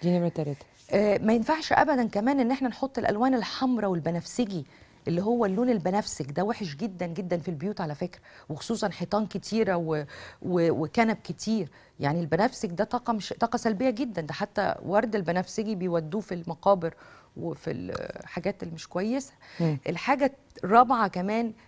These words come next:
Speaker 2: المطابخ يا جماعة، ما ينفعش المطبخ أبدا يكون الح-، ال-، الحوض لازق جنب البوتاجاز، مفيش مسافة ما بينهم.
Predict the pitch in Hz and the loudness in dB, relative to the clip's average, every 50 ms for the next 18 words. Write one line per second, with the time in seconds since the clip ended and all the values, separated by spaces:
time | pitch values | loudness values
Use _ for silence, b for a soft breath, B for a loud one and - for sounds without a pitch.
0 | b _ - 196 202 202 190 190 190 254 285 302 226 226 - - 185 165 170 165 | b _ -6 -4 -2 -2 -2 0 2 2 2 2 0 -2 -2 -4 -4 -4 -2 -2
1 | 170 196 208 202 170 160 160 160 165 147 - 240 269 262 - 220 202 208 233 262 | -2 -2 -2 -2 -2 -4 -4 -4 -2 0 0 0 0 0 -2 -4 -2 0 0 -2
2 | 226 202 - 156 - - - - 233 233 220 214 190 214 208 214 - B B B | 0 0 -2 -2 -2 0 4 6 6 6 6 4 4 2 2 0 -2 B B B
3 | B B B - 180 190 190 190 - 254 294 277 277 254 233 - - - - - | B B B -4 -2 -2 -2 0 0 0 2 4 2 2 0 -2 -6 -6 -4 -2
4 | 190 185 180 170 160 - - 185 175 170 - - - - 294 294 302 247 240 - | -2 0 0 -2 -2 -2 -4 -4 -6 -6 -8 0 6 8 8 8 8 4 0 -4
5 | - b b b b b b b b - 196 220 240 254 285 - - 269 - - | -18 b b b b b b b b 0 6 8 8 8 8 6 2 -2 -2 -4
6 | _ - 180 170 233 240 247 254 214 226 202 170 202 208 - 180 175 208 208 202 | _ -8 2 6 6 8 8 6 2 0 -2 -2 -2 0 0 0 2 2 2 2
7 | 190 - - - - - - _ _ _ _ _ - 160 175 170 - 233 220 - | 0 -2 -6 -12 -14 -16 -20 _ _ _ _ _ -2 -2 -2 0 0 -2 -2 -2
8 | 214 190 190 - 226 220 - 208 190 180 170 170 208 208 190 156 | -2 -2 0 2 2 2 2 0 0 0 0 2 0 0 -2 -4